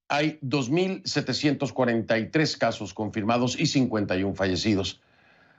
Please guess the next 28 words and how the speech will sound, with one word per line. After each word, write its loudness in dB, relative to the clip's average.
Las 2
cifras 2
en 2
Haití 2
también 2
suben. 2
Tiene 4
setecientos 0
treinta 2
y 0
cuatro 0
contagios 0
y 0
veinticinco 2
víctimas 2
mortales. 0
En 2
Honduras, 2
en -6
Honduras 2
se 0
contabiliza 0
más 4
de 2
tres 0
mil 6
doscientos 0
infectados 0